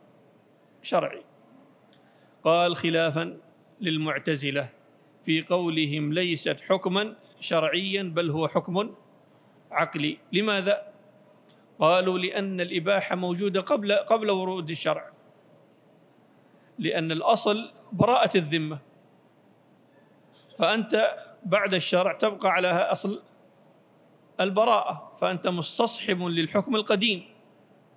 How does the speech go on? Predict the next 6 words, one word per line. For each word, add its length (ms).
الموجود 600
من 120
قبل". 380
ما 100
هو؟ 300
الإباحة. 600